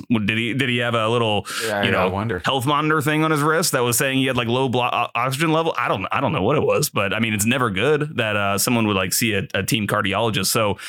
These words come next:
Speaker 1: they always, you know, <laughs> it's one of those words they just, they always say precautionary.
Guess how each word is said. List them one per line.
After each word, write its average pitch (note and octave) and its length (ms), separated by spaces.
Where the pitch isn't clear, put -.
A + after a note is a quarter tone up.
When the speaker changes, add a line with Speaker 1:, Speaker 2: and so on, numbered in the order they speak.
Speaker 1:
they C#3 120
always, A#3+ 300
you D3 200
know, C3 140
<laughs> - 220
it's D#3 100
one G3 120
of C3 80
those A#2 120
words G#2 280
they F#2+ 160
just, G2 140
they G2 100
always F#2+ 260
say A2+ 120
precautionary. A#2+ 840